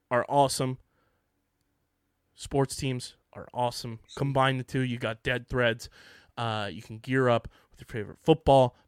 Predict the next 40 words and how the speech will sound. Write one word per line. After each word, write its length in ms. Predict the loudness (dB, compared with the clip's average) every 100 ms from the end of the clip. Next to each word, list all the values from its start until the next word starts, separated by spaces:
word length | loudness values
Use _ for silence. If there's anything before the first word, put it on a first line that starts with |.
| 0
basketball. 680 | 4 4 2 -2 2 2 2 _ _
They're 100 | -6
working 340 | 0 2 2 2
in 140 | 0
a 40 | 2
lot 220 | 2 0
of 80 | 0
hockey 440 | 0 0 0 -2
now. 300 | 0 0 -2 -8 _ _ _ _ _ -20 -20 -10
A 40 | -2
lot 220 | 0 0
of, 260 | -6 -14 -20 -12
uh, 480 | -10 -8 -8 -10 -12 _ _ _ _ _ _ _ _ -4
baseball, 560 | 0 0 0 0 0 -2
I'm 120 | -6
sure, 220 | -4 0
will 100 | 0
be 140 | -2 -6
on 120 | -6
the 60 |
way. 300 | -6 -2 0
When, 200 | 0 -4 -10 -14
dude, 160 | -6 -4
I 80 | -4
can't 280 | -6 -6
wait 200 | -6 -14
for 100 | -14
a 60 | -20
Bryce 280 | -18 -20 -18
Harper 300 | -20 -20 -20
one. 220 | -20 -20 _ _ _ _ _ _ _ _ _ _ _ _
I 40 |
can't 200 | -6 -2
wait 140 | -2 -2
for 120 | -4
a 60 |
Phillies 640 | -6 -4 -4 -4 -8 -12 -16 _ _
Dead 240 | -6 -6 -6
Thread 280 | -10 -10
shirt. 380 | -10 -8 -8 -10